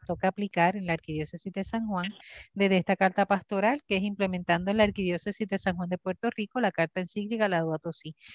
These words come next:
que Monseñor Roberto González Nieves ha tenido como bien, eh, promulgar el quince de julio de este año,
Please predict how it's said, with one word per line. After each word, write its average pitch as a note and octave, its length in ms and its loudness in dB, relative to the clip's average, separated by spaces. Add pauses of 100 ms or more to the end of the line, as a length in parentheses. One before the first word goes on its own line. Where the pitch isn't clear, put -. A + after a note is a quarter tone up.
(240)
que G#3 120 0
Monseñor F#3 460 0
Roberto F3+ 320 2
González G#3 480 2
Nieves A3+ 340 2
ha F#3 80 2
tenido F#3 460 -2
como F#3 280 -2
bien, F#3 600 -2
eh, D#3+ 580 -2
promulgar F#3+ 540 2
el G#3+ 140 -2
quince A3+ 460 -2
de A3+ 120 0
julio G3 420 -2 (420)
de E3+ 200 0
este F#3 320 0
año, E3 280 0